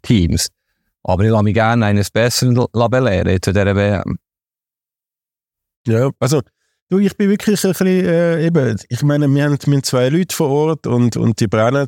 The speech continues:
Speaker 2: äh, drauf auf die W M und die sind ja jetzt schon, äh, der eine ist jetzt schon fast eine Woche dort und, und, äh, ist sehr nah an dieser Nazi dran.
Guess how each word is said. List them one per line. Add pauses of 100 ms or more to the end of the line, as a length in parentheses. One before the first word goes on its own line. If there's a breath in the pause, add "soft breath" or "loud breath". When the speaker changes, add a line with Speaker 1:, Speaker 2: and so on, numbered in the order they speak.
Speaker 2:
äh,
drauf
auf
die
W
M
und
die
sind
ja
jetzt
schon,
äh,
der
eine
ist
jetzt
schon
fast
eine
Woche
dort
und,
und,
äh,
ist
sehr
nah
an
dieser
Nazi
dran.